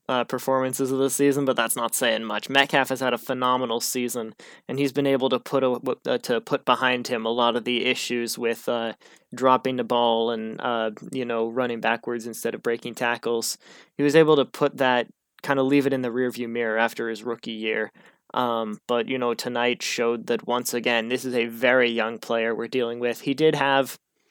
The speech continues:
you know, those couple of drops, most notably the one in the end zone right before halftime,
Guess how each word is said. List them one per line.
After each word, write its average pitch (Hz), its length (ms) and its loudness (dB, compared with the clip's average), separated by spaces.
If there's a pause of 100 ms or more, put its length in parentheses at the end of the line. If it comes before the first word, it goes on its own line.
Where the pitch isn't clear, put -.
(800)
you 156 120 2
know, 135 300 0 (920)
those 139 200 2
couple 139 340 2
of 123 120 -2
drops, 123 400 0
most 127 240 -2
notably 127 480 0
the 123 120 -4
one 127 200 0
in 123 120 -4
the 123 140 2
end 127 200 0
zone 117 260 -4
right 123 220 -2
before 117 300 -4
halftime, 113 600 -2